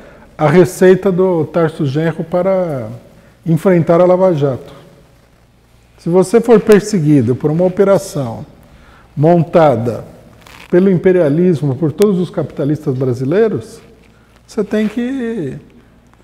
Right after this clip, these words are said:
ceder à pressão da operação. Você mesmo renuncia, vai lá, né?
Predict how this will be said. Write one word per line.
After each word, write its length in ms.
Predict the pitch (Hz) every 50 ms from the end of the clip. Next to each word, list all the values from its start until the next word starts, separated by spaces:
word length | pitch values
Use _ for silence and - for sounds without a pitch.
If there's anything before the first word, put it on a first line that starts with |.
| _ _ _ _ _ _ _ _ _ _
ceder 640 | - - - - 262 226 196 165 160 196 202 214 226
à 60 | 220
pressão 580 | - 220 214 196 - - - 190 185 190 202
da 80 | 202 214
operação. 560 | 208 - 240 240 247 - - - 208 156 147
Você 160 | 139 - 190
mesmo 440 | 180 180 185 196 202 190 202 202 175 147
renuncia, 840 | 156 156 139 139 131 - - - - 196 214 220 220 214 196 175
vai 180 | 147 139 143 135
lá, 600 | 135 139 151 160 175 185 196 202 196 196 196 202 - - - - - - _ _ _ _ _ _ _ _ _ _ _ _ _ _ _ _ _ -
né? 240 | - 127 143 175